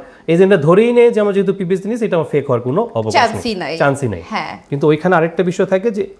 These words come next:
Speaker 1: কন্ট্রাক্ট পেপারটা কিন্তু অনেক সময় কিন্তু একাধিক ব্যক্তির কাছে সেল করে থাকে।
Speaker 2: আচ্ছা।
Speaker 1: ঠিক আছে, আমি দি-, হতেই পারে, আমি প্রথম স্লটে পিপিজেড যেটা নিয়েছি, আমি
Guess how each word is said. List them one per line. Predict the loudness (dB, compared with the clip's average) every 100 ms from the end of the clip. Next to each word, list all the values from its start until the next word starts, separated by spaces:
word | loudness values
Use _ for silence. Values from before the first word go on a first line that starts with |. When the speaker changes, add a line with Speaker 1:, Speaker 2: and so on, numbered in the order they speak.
| _
Speaker 1:
কন্ট্রাক্ট | 2 2 0 -2
পেপারটা | -2 -2 -2 -2
কিন্তু | -4 0
অনেক | 0 -2
সময় | -4 -2
কিন্তু | -2 -2 -4 -6
একাধিক | -6 -4 -2 -4
ব্যক্তির | -4 -6 -6
কাছে | -6 -6 -6
সেল | -4 -4
করে | -2 -6
থাকে। | -6 -14 -16 -14
Speaker 2:
আচ্ছা। | -12 -12 -12 -16 -10 -6
Speaker 1:
ঠিক | -4
আছে, | -2 0
আমি | 0 2
দি-, | 2
হতেই | 2 4 2
পারে, | 2 0
আমি | 0 0
প্রথম | 2 2 2 0
স্লটে | 2 0 2 -2
পিপিজেড | -2 -2 -2
যেটা | -4 -2
নিয়েছি, | -2 -2 -2 -2
আমি | -2